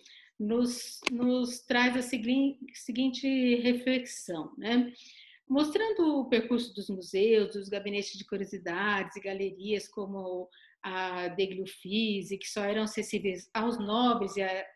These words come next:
aristocracia da época, excetuando o Louvre, que nasceu co-, como resultado da Revolução Francesa, mas que, em sua maioria, os museus foram criados para a classe dominante,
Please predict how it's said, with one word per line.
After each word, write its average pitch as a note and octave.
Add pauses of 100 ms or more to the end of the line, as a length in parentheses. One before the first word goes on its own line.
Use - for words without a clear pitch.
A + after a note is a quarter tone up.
aristocracia F#3
da D#3+
época, G3+ (400)
excetuando D#4+
o -
Louvre, A3+
que A3
nasceu A3
co-, B3
como A3+
resultado G#3+
da G#3
Revolução A3
Francesa, G#3+ (540)
mas A3+
que, B3
em A#3+
sua C4+
maioria, A#3
os G#3+
museus G#3
foram G#3
criados -
para C4
a -
classe G3
dominante, F#3